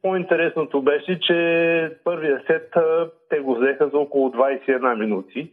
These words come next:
но ние никога не се предадохме. И феновете,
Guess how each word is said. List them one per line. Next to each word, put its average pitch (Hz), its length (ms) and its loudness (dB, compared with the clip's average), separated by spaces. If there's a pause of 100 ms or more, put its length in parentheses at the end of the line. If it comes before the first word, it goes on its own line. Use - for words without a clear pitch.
(160)
но 143 120 -2
ние 170 220 0
никога 170 360 0
не 135 140 0
се 139 380 0
предадохме. 117 640 0 (220)
И 196 160 2
феновете, 147 680 0